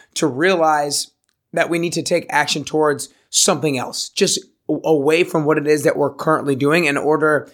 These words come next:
to make a positive change in our life. And for Danielle, that was Hurricane Katrina.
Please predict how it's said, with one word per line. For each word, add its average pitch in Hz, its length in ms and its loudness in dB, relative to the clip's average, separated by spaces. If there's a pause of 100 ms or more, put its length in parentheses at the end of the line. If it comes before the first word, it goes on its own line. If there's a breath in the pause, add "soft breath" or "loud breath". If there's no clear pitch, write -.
(240 loud breath)
to 170 140 2
make 156 180 0
a 147 60 0
positive 139 500 0
change 127 340 -6
in 135 80 -4
our 123 120 -2
life. 123 320 0
And 147 120 -4
for 156 120 -2
Danielle, 170 500 2
that 147 140 0
was 143 160 0
Hurricane 147 400 -2
Katrina. 139 520 -2